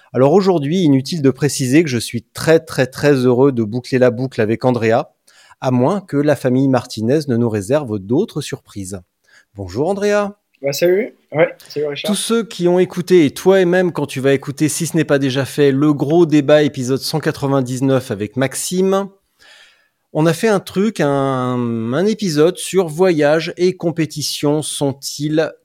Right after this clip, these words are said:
Speaker 1: compatibles ou au contraire incompatibles ? Et Maxime nous a dit, Andrea, il a un gros, euh, il a un gros passif déjà de voyage. Alors,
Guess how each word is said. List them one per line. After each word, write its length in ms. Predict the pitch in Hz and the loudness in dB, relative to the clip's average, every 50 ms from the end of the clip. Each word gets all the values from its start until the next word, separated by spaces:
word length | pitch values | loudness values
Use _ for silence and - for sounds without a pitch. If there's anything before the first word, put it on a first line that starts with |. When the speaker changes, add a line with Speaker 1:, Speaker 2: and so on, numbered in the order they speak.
| _ - | _ -6
Speaker 1:
compatibles 720 | 156 156 - 151 127 - - - 143 151 147 143 151 - - | -6 -2 0 0 -2 -2 -6 -6 -6 -4 -2 -2 -4 -4 -4
ou 180 | 170 160 160 | -2 0 2
au 60 | 143 131 | 0 0
contraire 580 | - 135 123 - - 131 131 131 131 - - | 0 -2 -4 -2 -2 0 0 0 0 -2 -6
incompatibles ? 680 | 143 135 135 - 143 123 127 120 107 - - 107 98 104 | -8 -6 -2 -2 -2 -2 -2 -4 -4 -6 -12 -12 -4 -2
Et 80 | 120 151 | 0 2
Maxime 480 | 185 196 185 - - - 180 185 180 | 2 0 0 -2 -4 -2 0 0 2
nous 180 | 170 160 131 131 | 2 0 0 0
a 60 | 127 | -2
dit, 360 | 117 110 117 120 127 135 - _ _ _ _ _ _ _ _ _ _ _ _ _ _ _ _ _ _ _ _ | -2 -2 -4 -4 -6 -6 -10 _ _ _ _ _ _ _ _ _ _ _ _ _ _ _ _ _ _ _ _
Andrea, 480 | 147 156 143 131 143 143 143 151 160 160 | -6 -4 -2 0 2 4 4 4 4 4
il 120 | 147 135 | 2 0
a 60 | 127 | 0
un 160 | 123 120 117 | 0 -2 -4
gros, 580 | 113 101 101 - 131 135 156 180 196 202 196 180 | -6 -8 -8 -8 -6 0 2 4 6 6 6 6
euh, 380 | 165 151 139 135 127 123 120 117 117 | 4 4 2 4 4 2 2 2 0
il 100 | 110 120 | -2 -2
a 80 | 117 | -4
un 100 | 117 110 | -4 -4
gros 280 | 101 104 120 139 190 202 | -4 -4 2 4 4 4
passif 440 | - 165 143 131 - - 180 165 147 | 4 2 -2 -2 -4 -6 -6 -6 -4
déjà 440 | 120 135 131 120 139 143 151 151 139 | -4 -4 -2 0 0 0 0 0 -2
de 180 | 127 113 135 | -4 -4 -4
voyage. 500 | 139 131 135 123 113 107 104 101 95 98 | -2 0 0 0 0 0 -4 -6 -6 -4
Alors, 380 | 139 131 110 90 - - _ | -4 -2 -2 -4 -6 -10 _